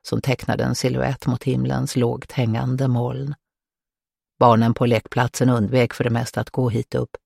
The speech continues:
Här satt ofta folk som lämnade kanyler och kondomer efter sig på marken, och de var det bäst att inte komma i närheten av. Under gatlampan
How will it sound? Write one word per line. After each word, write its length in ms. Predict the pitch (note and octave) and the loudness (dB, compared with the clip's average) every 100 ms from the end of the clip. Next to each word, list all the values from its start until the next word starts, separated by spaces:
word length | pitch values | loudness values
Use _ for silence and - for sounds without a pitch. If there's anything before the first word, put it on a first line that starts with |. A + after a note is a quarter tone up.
| _ _ _ _ _ | _ _ _ _ _
Här 300 | C3+ A#2 A2 | 2 4 2
satt 240 | - A#2 | 0 0
ofta 260 | A2+ - A2+ | 0 0 -2
folk 320 | - A#2 G#2+ | 0 0 0
som 160 | - G#2 | 0 2
lämnade 340 | G#2+ G#2 G#2 | 2 2 0
kanyler 540 | - A2+ A#2+ B2 G#2+ G#2+ | 0 2 2 0 -2 -4
och 80 | - | 0
kondomer 500 | A#2+ A#2+ B2 B2 A2 | 2 4 4 4 0
efter 260 | G#2 - | -2 -4
sig 160 | - A#2 | -4 -2
på 120 | B2+ | -2
marken, 520 | A2 A#2+ A2+ B2 A#2+ - - | -2 -2 -6 -6 -6 -8 -18
och 200 | - - | -6 0
de 200 | C3 A#2+ | 4 4
var 120 | A2+ | 2
det 80 | A2+ | -2
bäst 280 | A#2+ C3+ - | -2 -4 -4
att 120 | A#2+ | -4
inte 220 | A#2+ A#2 | -4 -4
komma 280 | A#2+ C3 A#2+ | -2 -2 -2
i 40 | A#2 | -2
närheten 580 | A2 A2 C3+ A#2+ B2 | -2 -2 -2 -2 -2
av. 180 | A#2 A#2+ - _ _ _ _ _ _ _ _ _ _ _ _ - | -2 -4 -8 _ _ _ _ _ _ _ _ _ _ _ _ 4
Under 300 | D3+ D3 D#3 | 8 8 8
gatlampan 840 | D3+ E3+ D3 E3 E3 F3+ F#3+ F3+ | 6 4 4 2 4 4 4 6